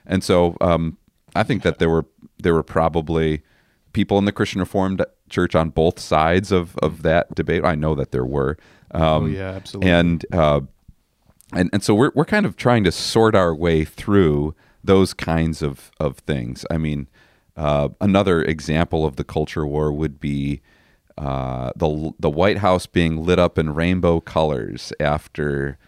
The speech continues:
Speaker 1: the Obergefell decision was handed down,
Speaker 2: Mm.
Speaker 1: and, um, while, while Barack Obama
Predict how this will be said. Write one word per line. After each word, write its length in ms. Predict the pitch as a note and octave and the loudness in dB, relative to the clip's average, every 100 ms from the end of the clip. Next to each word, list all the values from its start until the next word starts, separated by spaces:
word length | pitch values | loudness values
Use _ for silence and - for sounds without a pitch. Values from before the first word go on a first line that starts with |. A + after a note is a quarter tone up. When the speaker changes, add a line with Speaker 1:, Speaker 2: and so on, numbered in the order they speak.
| _ - | _ -6
Speaker 1:
the 100 | E2 | 0
Obergefell 680 | D#2 D#2+ D2+ D2+ - C#2 C2 | 0 2 0 0 -4 -4 -4
decision 580 | C2+ - D2+ C#2 C2+ B1 | -8 -6 -6 -4 -6 -6
was 180 | C2+ - | -8 -6
handed 360 | C2+ C2+ C2 | -8 -6 -8
down, 460 | C#2 C2 B1+ B1+ B1 | -6 -6 -4 -6 -8
Speaker 2:
Mm. 60 | - | -8
Speaker 1:
and, 400 | C2 B1+ B1+ - | -8 -6 -10 -10
um, 320 | C#2 B1+ B1+ | -8 -8 -6
while, 260 | B1 C#2 B1+ - | -4 -4 -6 -10
while 180 | C2 | -10
Barack 340 | B1+ C#2 C2+ C#2 | -6 -4 -4 -4
Obama 580 | C2+ C2 C2 C2 B1 | -6 -6 -6 -6 -8